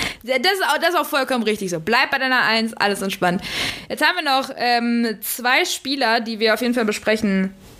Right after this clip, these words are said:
müssen und der Rest sind, wo, sind als Joker reingekommen und können wir eigentlich aus Zeitgründen auch, ähm, müssen wir jetzt nicht unbedingt besprechen, aber wir müssen auf jeden Fall einen besprechen, Serge Gnabry. Der hat von Sport eins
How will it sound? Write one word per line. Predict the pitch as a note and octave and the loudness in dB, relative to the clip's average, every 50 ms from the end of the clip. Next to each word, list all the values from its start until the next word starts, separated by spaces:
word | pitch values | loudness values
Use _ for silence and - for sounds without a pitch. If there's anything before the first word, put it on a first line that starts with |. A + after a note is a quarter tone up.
| - - | -10 -4
müssen | - F3 F3 F3 F#3 F#3 F#3+ A3 C#4 E4 D#4+ G#4 G4+ G4+ F#4 C#4 | -4 -2 -2 -2 -2 0 2 2 2 2 0 0 -2 -2 0 0
und | C4 A3+ A#3 | 0 0 0
der | A#3 A3+ G#3 | 0 0 0
Rest | A3 B3+ D4 - - - | 0 0 0 -2 -6 -6
sind, | - A#3 A3+ A3+ G#3 - G#3 G3 | -2 0 0 0 0 -2 -2 -2
wo, | G3+ A3+ A3+ - - F#3+ F#3+ - G3 - - - - - - | 0 0 0 0 -2 -4 -2 -2 -2 -4 -4 -8 -14 -12 -6
sind | - A3 A#3+ A#3+ - | -4 -2 -2 0 0
als | - G#3+ G#3 G3+ - - - | 0 0 0 -2 -4 -6 -2
Joker | A#3 A#3+ C4+ E4 - C#4 G#3 F#3+ | 0 0 0 0 0 0 0 0
reingekommen | F#3 F#3+ G3 G3 G3 F#3+ - G3 F#3+ G3 G#3 G#3 | 0 0 0 -2 -2 -2 0 0 2 2 2 2
und | G3+ G3+ G3 - - - - - - - - - | 0 -2 -4 -6 -8 -6 -6 -6 -6 -8 -8 -6
können | - A#3 C#4 F4 | -4 -2 0 0
wir | E4 | 0
eigentlich | B3 A2 - B3+ D4 D4+ D4+ C#4 - C4+ C4+ C4+ B3 | 0 2 2 2 2 2 0 -2 -2 -2 0 0 0
aus | A#3+ A#3+ - | -2 -2 0
Zeitgründen | - B3 A#3 A3+ - - A3+ A3 G#3+ G#3+ G#3+ | 0 0 0 0 -2 -4 0 0 2 2 2
auch, | - G3+ G#3 - - - - - - - - - - - - | 2 0 0 -2 -4 -8 -10 -8 -6 -4 -4 -6 -6 -8 -6
ähm, | - F#3+ G3 G3 G3 G3 G3 F#3+ G3 | -4 0 0 2 2 2 2 2 2
müssen | A#3+ D4+ D4+ | 2 2 2
wir | F4 D#4+ | 2 0
jetzt | A#3+ D4 | 0 0
nicht | D4 D4 | 0 2
unbedingt | C#4 C4+ C4 B3 | 2 2 2 0
besprechen, | C4 - - A#3+ A#3+ A#3+ - - | 0 0 0 0 0 0 -2 -2
aber | - A3+ D4 D#4 D#4 C#4 | 0 2 2 2 2 0
wir | B3+ | -2
müssen | B3 C4+ C#4 | -2 -2 -2
auf | C4 A#3+ | -2 0
jeden | B3 B3+ | 0 0
Fall | - B3+ - | 0 2 2
einen | A#2+ G3+ A3+ A3+ | 2 2 2 2
besprechen, | A3+ A3 - G#3+ A3 A#3 A3 A3 - - - - - - | 0 0 -2 -2 -2 0 -2 -2 -4 -8 -12 -12 -14 -12
Serge | - - B3 A#3 A3 - - | -4 0 2 2 2 0 -2
Gnabry. | G3+ F#3+ F#3 F#3 F3+ F3+ E3+ D#3+ D#3+ D#3+ - - - - - - - - - - - - - - | -2 0 2 2 0 0 -2 -2 -2 -4 -6 -10 -20 -20 -20 -20 -20 -20 -20 -16 -16 -16 -16 -10
Der | G3 A3 A3+ B3+ C4 B3+ | -4 -2 0 2 2 2
hat | C4+ C4 - - - A#3 - | 0 -2 -6 -10 -14 -8 -2
von | B3 A3+ A3 A3 A3 A3 G#3+ - - | 0 2 2 2 2 0 -2 -2 -2
Sport | G3 - - - G#3+ A#3 A#3+ - | -2 -2 0 0 0 0 0 0
eins | - G#3 G#3 G#3+ A3 A#3+ B3+ - - | 0 0 2 2 2 0 -2 -2 -6